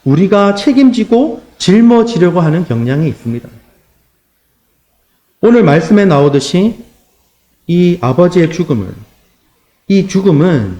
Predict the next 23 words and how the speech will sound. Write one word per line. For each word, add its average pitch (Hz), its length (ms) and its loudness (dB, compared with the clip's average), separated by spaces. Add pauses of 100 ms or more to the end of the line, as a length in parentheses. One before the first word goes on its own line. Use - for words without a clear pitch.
(360)
생명과 202 880 2 (240)
죽음, 113 380 -4 (540)
사람의 190 540 0
힘으로 175 640 0 (120)
짊어질 170 680 0
수가 170 300 -2
없는 147 340 -2
것이죠. 120 440 -6 (1400)
사람이 233 320 4
어떠한 254 560 2
노력과 202 540 2
힘을 277 380 2
들여도 151 800 0 (260)
생명에 240 480 4
대한 185 260 2
무게를 170 400 2
짊어지거나 220 920 2 (300)
책임질 254 500 2
수 254 140 0
있는 160 240 2
사람은 180 640 0
아무도 170 600 -2
없습니다. 135 480 -6